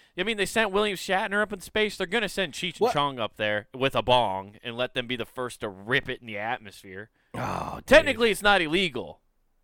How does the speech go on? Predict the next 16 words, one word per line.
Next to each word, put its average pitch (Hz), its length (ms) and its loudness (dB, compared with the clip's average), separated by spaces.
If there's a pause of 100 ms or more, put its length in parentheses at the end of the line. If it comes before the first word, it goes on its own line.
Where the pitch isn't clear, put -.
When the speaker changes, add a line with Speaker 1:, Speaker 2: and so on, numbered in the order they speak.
(760)
Speaker 1:
Like, 135 280 0
it, 151 280 -4
it, 165 200 -2
it, 185 140 -6
you're 226 220 2
in, 143 220 -2
you're 214 120 0
in 143 40 -8
space. 160 380 -2
There's 185 160 -8
no 123 80 -4
fucking 107 320 -4
laws 113 280 -2
up 120 120 -4
there. 131 200 0
Speaker 2:
Yeah. 120 360 -2